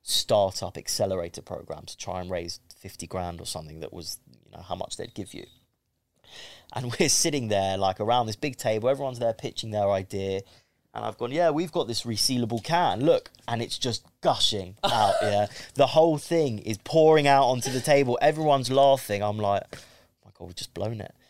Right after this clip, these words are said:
Speaker 2: Just,
Speaker 1: I've
Speaker 2: that's
Speaker 1: gone
Speaker 2: it.
Speaker 1: out. I've called the manufacturer. I'm like, "What the fuck is going on, Michael? All of this,
Speaker 2: I mean,
Speaker 1: blah,
Speaker 2: I,
Speaker 1: blah,
Speaker 2: I,
Speaker 1: blah."
Speaker 2: I like the, the confidence that you just went for it anyway. You d-, even though
Speaker 1: What,
Speaker 2: you
Speaker 1: just
Speaker 2: had
Speaker 1: now?
Speaker 2: Well, no, I just, no, well, yeah,
Speaker 1: Oh,
Speaker 2: no,
Speaker 1: what,
Speaker 2: no,
Speaker 1: at the
Speaker 2: I mean,
Speaker 1: time?
Speaker 2: in
Speaker 1: Yeah.
Speaker 2: June, even though you had,
Speaker 1: Well,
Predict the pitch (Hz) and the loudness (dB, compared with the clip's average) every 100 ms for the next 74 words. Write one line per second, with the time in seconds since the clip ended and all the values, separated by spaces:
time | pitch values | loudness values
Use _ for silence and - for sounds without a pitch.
0 | _ _ - - 110 120 139 131 123 107 | _ _ -20 -6 -4 2 4 8 6 6
1 | 110 - 135 123 117 113 135 110 135 131 | 0 -4 -4 -2 -2 -2 -4 -6 -8 -8
2 | 131 - - 156 - - - - 139 139 | -8 -8 -18 -20 -20 -20 -16 -12 -10 -10
3 | 143 139 143 139 143 139 - 143 147 156 | -8 -6 -6 -4 -4 -4 -6 -6 -4 -4
4 | 143 156 147 123 143 143 131 135 151 131 | -4 -4 -2 0 2 2 4 2 4 4
5 | 143 147 123 120 107 107 - - 127 104 | 4 2 0 -4 -4 -8 -16 -8 -8 -6
6 | 92 85 - 69 92 95 95 90 - 85 | -10 -10 -12 -14 -14 -10 -10 -10 -12 -12
7 | 92 - 104 _ _ 101 95 - 82 98 | -10 -12 -14 _ _ -16 -14 -16 -14 -2
8 | 143 156 135 156 175 92 78 - 139 131 | 0 0 0 2 2 2 -4 -4 0 2
9 | 120 127 123 113 107 104 107 98 151 143 | 0 -4 -4 -2 -2 0 0 6 6 8
10 | 131 117 127 123 143 113 107 160 117 120 | 6 6 4 6 6 6 6 6 6 2
11 | 120 120 120 196 | -2 0 2 2